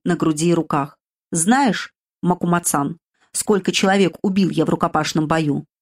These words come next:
Сосчитай, Макумацан". Он указал мне на пометки, сделанные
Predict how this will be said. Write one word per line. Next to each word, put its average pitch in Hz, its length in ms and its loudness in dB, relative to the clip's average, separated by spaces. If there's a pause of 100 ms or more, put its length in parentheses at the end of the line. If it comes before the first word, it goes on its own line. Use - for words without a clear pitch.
(160)
Сосчитай, - 760 0 (200)
Макумацан". 175 760 -2 (640)
Он 254 160 2
указал 208 400 2
мне 185 160 2
на 185 80 0
пометки, 175 560 -2
сделанные 170 640 0